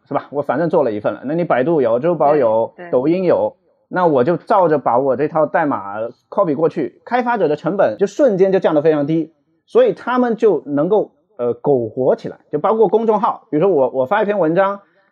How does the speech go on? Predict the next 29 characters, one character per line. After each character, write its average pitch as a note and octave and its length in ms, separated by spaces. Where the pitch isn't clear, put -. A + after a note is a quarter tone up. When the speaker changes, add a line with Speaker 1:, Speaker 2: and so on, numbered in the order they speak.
Speaker 1:
在 G3 120
公 G#3+ 180
众 G#3+ 140
号 G3 120
发， G3 420
结 A#3 160
果 F3+ 240
这 G3 100
个 D#3+ 180
可 - 140
能 F3 120
还 G3 100
有 F3 60
十 G#3 300
几 D3+ 140
个 D3+ 160
这 D3 120
个 B2+ 200
所 A#2 220
谓 D#3 120
的 C#3+ 120
各 F3 160
种 A#2+ 180
公 D#3 180
司 D#3 140
的 C3 140
公 D#3+ 200
众 D#3+ 160
号， E3 280